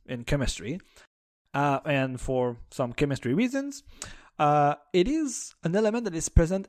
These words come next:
everywhere in the world, but is always combined with something else. Uh, so it's always combined with another element, and the best example is water. So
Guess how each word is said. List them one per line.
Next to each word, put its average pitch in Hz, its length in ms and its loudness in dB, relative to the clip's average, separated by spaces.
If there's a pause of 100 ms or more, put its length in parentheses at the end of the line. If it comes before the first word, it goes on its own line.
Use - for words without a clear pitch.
everywhere 262 380 2
in 175 80 -4
the 143 80 -2
world, 285 460 -2
but 240 180 2
is 202 160 -4
always 294 320 -2
combined 233 420 -4
with 185 160 -4
something 156 680 -2 (140)
else. - 640 -4 (400)
Uh, 120 720 -6
so - 100 -6
it's 139 100 -2
always 165 320 4
combined 156 280 0
with 151 120 -2
another 196 380 2
element, 90 400 -8
and 104 100 -16
the 101 40 -16
best 120 240 -8
example 139 580 -2
is 185 340 0
water. 208 600 0
So 104 400 -14